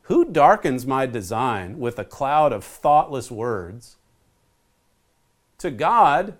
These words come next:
even the scholarly and wise words of, of Job,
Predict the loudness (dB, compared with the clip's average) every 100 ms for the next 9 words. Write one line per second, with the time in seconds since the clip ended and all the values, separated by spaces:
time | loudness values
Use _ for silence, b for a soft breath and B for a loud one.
0 | _ _ _ _ _ _ _ _ _ _
1 | _ -8 -4 -4 -2 -2 -2 -6 2 8
2 | 8 10 8 6 2 0 0 0 2 0
3 | -2 -4 -2 0 -2 -6 -10 -12 -12 -10
4 | -10 -10 -6 -2 -2 -4 -14